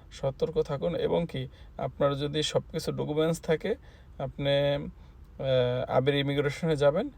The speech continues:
ইনশাল্লাহ আপনার লাইসেন্সটি খুলে যাবে। যদি আপনার বিশেষ করে অরিজিনাল অফিস থাকে এবং কি আপনার কোম্পানির নামে ইলেকট্রিক বিল আসে, পানির বিল আসে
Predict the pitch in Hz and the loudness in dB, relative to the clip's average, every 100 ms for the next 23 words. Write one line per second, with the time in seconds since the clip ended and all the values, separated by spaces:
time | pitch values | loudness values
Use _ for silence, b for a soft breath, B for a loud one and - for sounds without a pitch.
0 | - b - 175 175 160 147 131 139 135 | -16 b -10 -6 0 2 2 2 0 2
1 | 131 127 139 - 233 320 - - - - | 2 2 -6 -4 -6 -6 -16 -20 -20 -20
2 | - - - - - - - - - - | -20 -20 -20 -20 -20 -20 -20 -20 -20 -20
3 | - - - 143 131 123 113 139 160 131 | -18 -10 -2 0 4 2 2 -4 -8 -4
4 | 131 131 139 131 156 196 262 b b b | -2 2 2 2 0 0 0 b b b
5 | - 147 160 - 160 156 151 147 143 160 | -8 -2 0 4 6 8 8 4 2 2
6 | 170 160 151 156 - 160 - 226 B B | 6 4 4 -2 -2 -2 -2 -4 B B
7 | - 147 143 135 139 139 151 156 160 156 | -8 -6 0 0 0 0 0 2 2 2
8 | 151 143 123 143 - 143 143 - 151 131 | 2 2 2 -2 -6 -6 -6 -6 -8 -6
9 | 131 131 135 131 - 165 - b b b | -2 4 4 4 0 -4 -4 b b b
10 | b - - 143 135 135 127 131 139 139 | b -18 -6 -2 0 0 -2 2 4 4
11 | - | 0